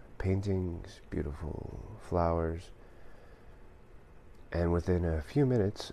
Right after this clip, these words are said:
of ordering our appetizer, which was this absolutely lovely, uh,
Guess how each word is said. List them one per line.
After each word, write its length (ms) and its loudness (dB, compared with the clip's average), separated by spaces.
of 280 2
ordering 580 2
our 680 0
appetizer, 720 -2
which 300 2
was 300 4
this 540 2
absolutely 1400 0
lovely, 920 2
uh, 340 -4